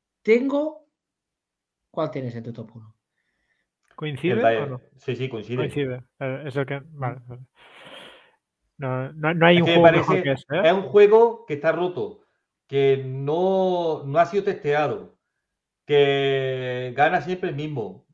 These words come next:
Speaker 3: que, bueno, una mierda en resumen, ¿no?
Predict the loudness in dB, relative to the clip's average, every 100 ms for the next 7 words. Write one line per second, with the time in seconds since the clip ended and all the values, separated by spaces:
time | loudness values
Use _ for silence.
0 | _ -4 -2 -2 -4 -6 -6 -6 -4 -4
1 | -6 -6 -8 -8 -6 -2 -2 -2 -4 -4
2 | -8 -12 -10 -8 -10 -14